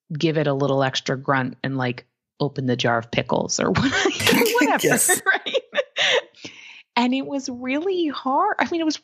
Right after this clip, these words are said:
Speaker 1: really, like, a whole identity shift to say, "I can't push harder. Like, my body has nothing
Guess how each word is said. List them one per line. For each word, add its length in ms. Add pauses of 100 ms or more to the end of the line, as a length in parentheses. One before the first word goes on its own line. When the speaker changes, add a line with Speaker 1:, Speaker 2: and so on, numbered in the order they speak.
Speaker 1:
really, 300
like, 180
a 40
whole 420
identity 520
shift 300
to 100
say, 480 (560)
"I 300
can't 360 (120)
push 320
harder. 540 (200)
Like, 220 (480)
my 280
body 400
has 260
nothing 640